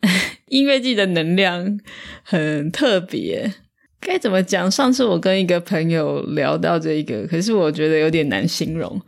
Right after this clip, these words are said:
不过我想说的意思就是说，音乐季在台湾其实也不算是非常主流的东西，有点难去讲它到底算不算是主流。我觉得因为音乐算是非主流，那非主流音乐在台湾，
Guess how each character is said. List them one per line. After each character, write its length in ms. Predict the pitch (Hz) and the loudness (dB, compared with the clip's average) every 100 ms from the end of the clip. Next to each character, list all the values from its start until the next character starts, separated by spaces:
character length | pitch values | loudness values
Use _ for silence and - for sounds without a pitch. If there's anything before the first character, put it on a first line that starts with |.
| - - - - _ - | -16 -20 -20 -20 _ -8
不 80 | 240 | -2
过 160 | 302 | 2
我 100 | 208 | 2
想 320 | 214 175 165 | 2 0 0
说 200 | 170 208 | 0 0
的 80 | 202 | -2
意 160 | 220 208 | 0 -2
思 180 | 185 175 | -2 -2
就 100 | 190 | -2
是 140 | 196 | -2
说， 720 | - 165 156 160 156 - - _ _ - | -2 -4 -6 -8 -8 -10 -16 _ _ 2
音 100 | 277 | 4
乐 120 | 294 | 4
季 120 | 277 | 4
在 140 | 269 | 2
台 240 | 262 196 175 | 2 0 2
湾 160 | 175 | 2
其 160 | 185 175 | 2 2
实 160 | 170 170 | 2 0
也 80 | |
不 160 | 147 156 | 0 0
算 240 | 170 190 | 0 0
是 460 | 190 208 202 190 190 | 2 2 0 2 -2
非 240 | - 208 | 0 0
常 520 | 220 - 185 - - 180 | 0 0 -4 -4 -4 -6
主 260 | - 170 156 | 0 0 0
流 340 | 127 98 92 | 0 -2 -4
的 140 | - - | -4 -2
东 240 | 175 185 | -2 -2
西， 380 | 180 180 185 196 _ - - - - - | -2 -2 -2 -4 _ -20 -20 -20 -20 -6
有 160 | 269 392 | -2 2
点 180 | 269 | 2
难 180 | 208 190 | 2 2
去 140 | 240 294 | 0 0
讲 240 | - 170 | 0 2
它 100 | 202 | 2
到 180 | 220 175 | 2 2
底 80 | 165 | 2
算 140 | 190 | 2
不 60 | 185 | 2
算 160 | 190 | 4
是 140 | 202 185 | 2 0
主 240 | - 95 | -4 -6
流。 180 | - - | -6 -2
我 120 | 180 | 0
觉 180 | 202 226 | 2 2
得 480 | 226 214 202 180 - | 2 2 2 0 -2
因 100 | - | 0
为 80 | 349 | 0
音 260 | 269 254 254 | 4 4 6
乐 300 | 254 226 233 | 4 2 0
算 400 | 233 - 220 208 | -2 -2 2 2
是 180 | 220 214 | 2 0
非 280 | 214 175 | 2 2
主 280 | 175 - 71 | 0 -4 -6
流， 200 | - - 233 | -6 -4 0
那 100 | 277 | 0
非 200 | 285 262 | 2 0
主 180 | 196 160 | 0 0
流 200 | 160 156 | 2 2
音 140 | 202 | 2
乐 160 | 214 208 | 2 2
在 120 | 208 | 0
台 280 | - - 156 | 0 -2 -2
湾， 320 | - 143 | -4 -4